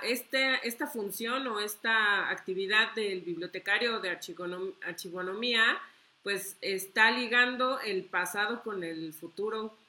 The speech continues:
y el presente, ¿no? Creo que, eh, ahora en esta era digital va a tomar mucho más relevancia de la que quizás, eh, tenía antes o que pensamos que tiene en la actualidad, pues esta actividad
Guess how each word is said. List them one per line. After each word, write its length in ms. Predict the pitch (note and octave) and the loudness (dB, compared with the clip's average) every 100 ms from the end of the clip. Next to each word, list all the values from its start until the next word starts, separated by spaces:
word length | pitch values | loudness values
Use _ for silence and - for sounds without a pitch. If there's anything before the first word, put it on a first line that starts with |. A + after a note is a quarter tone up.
| _ - | _ -20
y 180 | E3+ F3+ | -8 -6
el 120 | E3+ | -6
presente, 560 | F3 F3 A3 G#3+ G3+ F3+ | -6 -4 -4 -4 -2 -2
¿no? 380 | G3+ A3+ G#3 G#3+ | -2 -2 -4 -4
Creo 200 | G#3 G3+ | -6 -4
que, 480 | A3+ G#3+ G3 F3+ - _ _ _ - | -2 0 -2 -4 -10 _ _ _ -8
eh, 680 | F3+ F3+ F#3 F3+ F3+ F3 E3+ | -4 -2 -2 -2 -2 -2 0
ahora 320 | G3 G3+ G#3 | 2 4 4
en 100 | A3 | 4
esta 280 | A3 A3 G#3+ | -2 0 4
era 140 | A3+ | 4
digital 640 | G#3+ G#3 G3+ A3 A#3 C4+ - G#3 | 2 -4 -2 4 6 6 0 0
va 80 | G#3 | 0
a 100 | A3+ | 0
tomar 380 | A3 G#3+ G#3+ | -2 2 2
mucho 280 | A3+ A3 G#3 | 0 -6 -6
más 240 | F#3+ G3 G#3+ | 0 0 2
relevancia 560 | A3+ G3 G#3+ A3 A#3+ | 0 2 0 2 -2
de 100 | A3 | -2
la 160 | F3 F3 | -2 -4
que 160 | F3 | -8
quizás, 560 | E3+ F3 G3 G3+ G3 - | -8 -6 0 0 0 -4
eh, 260 | G3+ F#3 F3 | -4 -4 -4
tenía 360 | F#3 G3 A3+ A#3 | -4 4 6 6
antes 400 | A#3+ C#4 D#4 C4+ | 6 2 0 -4
o 120 | F#3+ | -6
que 120 | F#3 | -8
pensamos 580 | - F#3 F#3 A3+ B3 A#3+ | -4 -2 0 0 0 -2
que 140 | G3 | -6
tiene 400 | - G#3 A3 A#3+ | -4 -2 0 0
en 80 | G#3+ | 0
la 80 | D#3+ | -4
actualidad, 520 | - E3 D#3+ G3 B3+ - - _ _ _ _ | -6 -6 -2 0 0 -2 -20 _ _ _ _
pues 220 | - G3 A3 | -6 -2 0
esta 240 | A3 A#3 | 2 0
actividad 600 | A3+ G#3 G3+ G#3 B3 | 0 -2 2 6 6